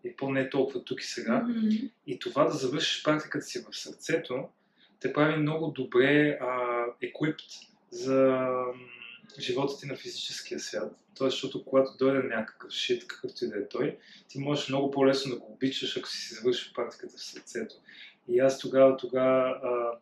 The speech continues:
Speaker 1: го правих това и ходех, а, нали, в случая бях в, а,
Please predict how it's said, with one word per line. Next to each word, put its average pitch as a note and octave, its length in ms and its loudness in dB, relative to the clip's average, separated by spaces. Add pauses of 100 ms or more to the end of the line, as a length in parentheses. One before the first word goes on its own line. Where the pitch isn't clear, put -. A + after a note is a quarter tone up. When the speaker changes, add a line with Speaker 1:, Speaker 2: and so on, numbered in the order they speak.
(240)
Speaker 1:
го - 140 -12
правих B2 280 2
това D3 420 2 (380)
и B2 100 -4
ходех, C3+ 600 2
а, B2 60 -2 (580)
нали, G#2+ 360 -10 (320)
в - 60 -12
случая - 340 -4
бях B2 380 0
в, - 320 -10
а, - 0 -